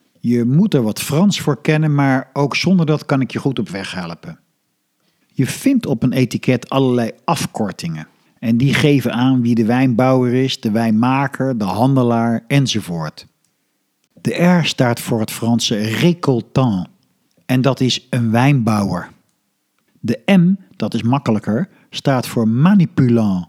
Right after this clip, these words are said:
de wijnmaker, iemand die de wijn manipuleert, maakt.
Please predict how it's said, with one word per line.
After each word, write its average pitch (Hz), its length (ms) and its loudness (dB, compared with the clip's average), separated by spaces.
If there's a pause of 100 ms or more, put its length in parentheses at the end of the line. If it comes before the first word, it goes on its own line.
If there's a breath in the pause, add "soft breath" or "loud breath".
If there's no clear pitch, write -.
de 107 160 -2
wijnmaker, 117 800 0
iemand 120 380 0
die 120 160 0
de 113 100 2
wijn 107 380 0
manipuleert, 123 840 0
maakt. 117 640 -4